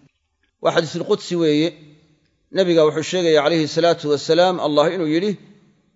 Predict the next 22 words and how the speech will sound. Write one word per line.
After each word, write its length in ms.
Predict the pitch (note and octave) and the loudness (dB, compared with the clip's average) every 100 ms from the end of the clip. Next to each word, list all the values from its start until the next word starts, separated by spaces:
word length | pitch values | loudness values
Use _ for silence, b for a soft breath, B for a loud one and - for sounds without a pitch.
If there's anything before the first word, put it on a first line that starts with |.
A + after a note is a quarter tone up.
| _ _ _ - | _ _ _ -2
"Kullu 220 | A3 G3 | 2 4
camali 300 | F3 G3+ G3+ | 4 2 2
ibni 180 | F#3+ F3 | 0 0
aadam," 440 | F3 G3 F3 E3+ D3+ - - _ _ _ _ _ _ _ | 2 4 4 2 0 -10 -20 _ _ _ _ _ _ _
camalka 380 | G#3 G#3 F3 - | -2 0 0 -2
ibni 200 | F3 E3 | -4 0
aadamkoo 540 | E3+ G3 F#3+ E3+ F#3+ G#3 | 4 4 4 0 0 2
dhami, 300 | F#3+ F3 F#3 G#3 - _ _ _ _ _ _ _ | 2 2 0 -6 -18 _ _ _ _ _ _ _
wax 100 | D3 | -2
alla 180 | D#3+ F#3 | 2 4
waxa 220 | G3+ F3+ F3 | 4 2 0
ibni 180 | E3 | 4
aadamku 380 | E3+ F#3+ E3+ D#3+ | 4 4 2 -2
sameeyaa, 440 | D#3+ D#3+ D#3+ D#3 D#3 | -2 -2 0 2 2
"lahu," 300 | F3+ F3 D#3+ | 2 2 -2
isagu 280 | D3 F#3 E3+ | -4 -4 -4
u 40 | |
sugnaaday, 480 | F3+ F3 D#3 D3+ D3+ | -8 -6 -2 0 2
"illa 180 | D#3 E3+ | 2 0
siyaama," 400 | D#3+ E3+ F#3 E3 | 0 -2 -2 -2
soomka 380 | D3+ F3+ D#3+ D3+ | -4 -6 -4 -4
mooyaane. 500 | C#3+ C#3+ C#3+ C3+ F#2 | -2 0 0 -2 -6